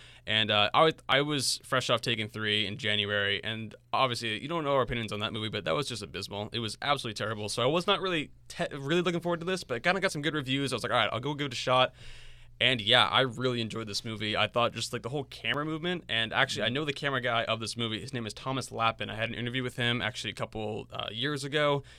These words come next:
and he's also doing Insur-, Insurgent, which comes out this week, and he filmed the, the, he did the camera work for this movie, and it's just so cool. And obviously, it's the director's style of just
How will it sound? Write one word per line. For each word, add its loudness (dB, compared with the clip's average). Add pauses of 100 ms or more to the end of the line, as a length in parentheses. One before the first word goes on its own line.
(140)
and -2
he's 2
also 4
doing -2
Insur-, -4
Insurgent, -2
which -10
comes -4
out 0
this -10
week, -4
and 0
he 2
filmed -2 (160)
the, -8
the, -12
he -8
did -4
the -6
camera -2
work -2
for -6
this -4
movie, -4
and 0
it's -4
just -2
so 2
cool. -4
And -2
obviously, 0
it's -6
the -8
director's -4
style 2
of -4
just -8